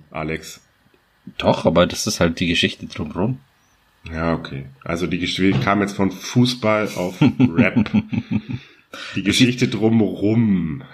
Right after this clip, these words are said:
Speaker 2: Da siehst du mal, wie eng das alles verknüpft ist.
Speaker 1: Ja, ist Wahnsinn, oder? Die ganze Welt hängt zusammen.
Speaker 2: Ja, und alles
Speaker 1: Es,
Speaker 2: führt
Speaker 1: ein Glied greift ins andere.
Speaker 2: Ja, genau, und alles ist auf Sex zurückzuführen.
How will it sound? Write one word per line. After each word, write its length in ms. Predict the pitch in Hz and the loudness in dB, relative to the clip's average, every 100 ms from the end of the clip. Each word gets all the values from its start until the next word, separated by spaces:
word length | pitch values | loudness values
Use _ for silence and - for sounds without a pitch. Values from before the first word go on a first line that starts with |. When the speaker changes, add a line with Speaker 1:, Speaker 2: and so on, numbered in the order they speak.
| 139 131 - 135 - | -2 0 0 -2 0
Speaker 2:
Da 120 | 104 107 | 2 2
siehst 180 | 123 | 4
du 40 | 131 | 4
mal, 140 | 110 | 2
wie 80 | 95 | 2
eng 240 | - 107 143 | 0 0 0
das 160 | 135 | 0
alles 220 | - 135 | 0 0
verknüpft 480 | - 208 165 151 - | -4 -6 -6 -6 -6
ist. 260 | 156 - - _ _ _ _ _ _ _ _ | -8 -8 -18 _ _ _ _ _ _ _ _
Speaker 1:
Ja, 180 | 113 160 | 0 0
ist 160 | 127 104 | 0 -2
Wahnsinn, 420 | 160 196 101 92 | 0 0 2 2
oder? 80 | 117 | 2
Die 120 | 127 | 2
ganze 400 | 135 175 165 131 | 0 0 0 2
Welt 340 | 120 147 139 143 | 4 2 0 -2
hängt 220 | 135 135 | -2 -2
zusammen. 500 | 127 127 123 71 - _ _ _ - | -6 -2 0 -2 -8 _ _ _ -10
Speaker 2:
Ja, 440 | - 107 117 104 - _ | 0 0 0 -4 -16 _
und 100 | - | -4
alles 240 | - 120 - | 0 2 2
Speaker 1:
Es, 120 | - | -2
Speaker 2:
führt 120 | - - | -8 0
Speaker 1:
ein 280 | 135 170 151 | 4 4 4
Glied 360 | 147 170 170 | 4 4 2
greift 400 | - 127 139 135 | 2 4 4 2
ins 180 | 127 127 | 0 0
andere. 560 | 110 117 90 80 73 - | 0 0 0 -4 -8 -4
Speaker 2:
Ja, 180 | 98 120 | 2 2
genau, 240 | 139 117 | 4 2
und 100 | 82 | 2
alles 340 | - 50 135 135 | 2 2 2 0
ist 140 | - | 0
auf 140 | - - | 0 2
Sex 280 | 101 - - | 0 -2 -4
zurückzuführen. 680 | 85 87 - 87 - 80 | -2 -2 -4 -8 -6 -6